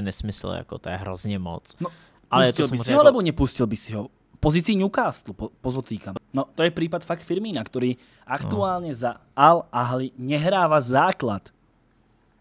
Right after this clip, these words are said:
Speaker 2: To
Speaker 1: No,
Speaker 2: je
Speaker 1: což je,
Speaker 2: neuveriteľné.
Speaker 1: to je tragický úplně, že jo?
Speaker 2: No. A to Firmino je ten hráč, neviem, či si pamätá, keď na úvod minulej sezóny, ale totálne válil za Liverpool.
Speaker 1: Jo, jo, jo.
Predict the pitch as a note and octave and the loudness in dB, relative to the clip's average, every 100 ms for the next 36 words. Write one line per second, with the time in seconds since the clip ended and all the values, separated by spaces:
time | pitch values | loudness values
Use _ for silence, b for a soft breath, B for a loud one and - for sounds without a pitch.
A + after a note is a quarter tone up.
0 | - B2 A#2 C3+ A3 B2 G#2+ G#2+ G2 F#2+ | -10 -6 2 6 8 6 4 -2 -4 -4
1 | F#2+ F#2+ G2+ - _ G2+ F#2+ C3+ D#3+ - | -6 -8 -10 -14 _ -2 0 0 -4 -6
2 | A2 G2+ G2+ - E2+ A2 - - _ _ | -6 -6 -6 -6 -8 -12 -14 -18 _ _
3 | _ A#2+ G#2+ B2+ _ _ _ _ - B2+ | _ -6 -6 -6 _ _ _ _ -8 -6
4 | D3+ C#3+ C#3+ D#3 C#3+ C#3+ B2 A#2 - - | -4 0 2 2 0 0 0 2 2 0
5 | B2+ C3+ D#3+ C3 C3 D3 C#3+ C3+ C#3 C3+ | -4 -4 -4 -2 0 0 -2 -4 -2 -2
6 | C3 C3 C3 B2+ A#2 A#2 A#2+ A#2 A2 A#2 | 0 0 0 -2 -4 -2 -2 -2 -4 -8
7 | - A#2 A#2 A#2 A2 A#2 A#2 A#2+ F#3+ G#3 | -4 -2 -2 -2 -2 -2 -2 2 4 4
8 | - G#2+ - _ _ _ _ G#2 F#2 F2 | 2 -4 -20 _ _ _ _ -6 -4 -2
9 | E2+ F2 G2+ | -4 -6 -8